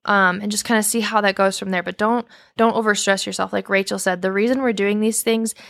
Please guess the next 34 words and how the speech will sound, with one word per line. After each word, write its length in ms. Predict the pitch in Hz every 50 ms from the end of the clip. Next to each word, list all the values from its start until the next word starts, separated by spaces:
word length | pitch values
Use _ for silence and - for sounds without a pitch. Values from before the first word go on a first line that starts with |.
| - _ -
is 220 | 202 202 190 196
to 80 | - -
help 320 | 175 - - - 277 - 214
our 100 | 190 180
businesses 600 | 180 180 180 - 190 180 180 - 185 180 180 180
and 240 | - - 180 185 185
to 140 | - - 180
not 260 | 180 175 170 175 170
add 220 | - 180 180 175 175
more 220 | 175 170 175 185
stress 340 | - - - 175 175 - -
to 100 | - -
your 100 | 95 95
plate. 360 | - - - - - - - _ _ - - - - - - -
Um, 220 | - 202 190 185 185
and 60 | 185 202
if 60 | 196
you 100 | 208 202
find 280 | 196 214 208 226 254 247
that 100 | 240 226
it 100 | 220 226
is 180 | 226 247 240
overwhelming, 720 | 254 240 220 220 202 190 185 180 175 175 180 185 208 240 254 _ _ _ _ _ _ _ _ _ _ _ _ _ _ _ _ _ _ _ _ _ -
you 120 | - 214
can 140 | 208 220 208
contact 480 | 202 226 214 214 220 214 214 190 190 -
us 220 | 190 185 196 - -
at 80 | - -
shout 200 | - 202 185 185
it 80 | 185
out 140 | 185 185 190
design 300 | - 185 196 190 185 185
dot 220 | 185 180 175 -
com, 560 | - - - 196 180 170 175 190 208 214 220